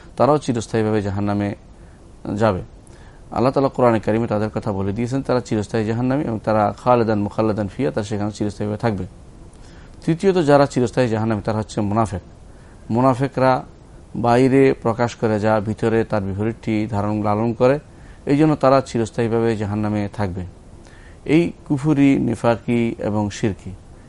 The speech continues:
এই তিনটি জিনিস কোন কোন জিনিসে মানুষকে এর মধ্যে নিয়ে যায়? গতবার আমরা বলেছিলাম যে তিনটি জিনিস সাধারণত মানুষদেরকে এই তি-, এই তিনটি কাজে প্রবৃত্ত করে।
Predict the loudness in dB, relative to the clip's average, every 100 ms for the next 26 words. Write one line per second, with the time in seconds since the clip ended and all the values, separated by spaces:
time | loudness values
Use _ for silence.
0 | -4 -4 0 2 0 0 2 4 4 -2
1 | -16 -20 -20 -6 0 2 2 2 2 0
2 | 2 2 0 0 0 2 0 0 0 0
3 | 0 -2 -4 -20 -20 -8 -2 0 2 2
4 | 2 2 0 0 -2 -2 0 0 0 2
5 | 0 2 0 0 0 0 0 0 -2 -2
6 | -4 -2 0 -2 -4 -6 -4 -4 -4 -4
7 | -2 -2 -4 -6 -8 -8 -6 -6